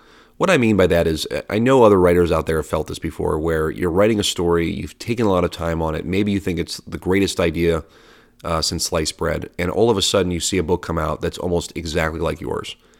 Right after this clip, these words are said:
It's not exactly or precisely like yours, but it's very similar. And so your ideas are dashed, your, your hopes are dashed, and there's almost a feeling of, "I'm never gonna be able to finish this thing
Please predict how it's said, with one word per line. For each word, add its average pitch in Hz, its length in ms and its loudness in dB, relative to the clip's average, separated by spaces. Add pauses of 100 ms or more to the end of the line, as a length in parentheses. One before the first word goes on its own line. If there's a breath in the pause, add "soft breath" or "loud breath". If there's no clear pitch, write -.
(140 soft breath)
It's 95 180 -4
not 117 360 0
exactly 117 840 0 (420 soft breath)
or 98 100 -4
precisely 107 680 0
like 78 240 -6
yours, 78 300 -4
but 87 120 -4
it's 80 100 -8
very 82 200 0
similar. 90 520 -2 (680 soft breath)
And 92 100 -6
so - 80 0
your 92 180 4
ideas 92 580 4
are 82 80 0
dashed, 80 480 -2
your, 80 160 -4
your 82 140 -6
hopes - 300 -2
are 87 80 0
dashed, 80 380 -2 (480 loud breath)
and 95 320 2
there's 107 240 -2
almost 202 300 -2
a 123 40 -4
feeling 101 420 2
of, 85 240 0 (420 soft breath)
"I'm 107 140 0
never 120 220 6
gonna 110 160 4
be 98 80 4
able 90 140 4
to 82 60 0
finish 80 320 -4
this - 160 -10
thing - 220 -12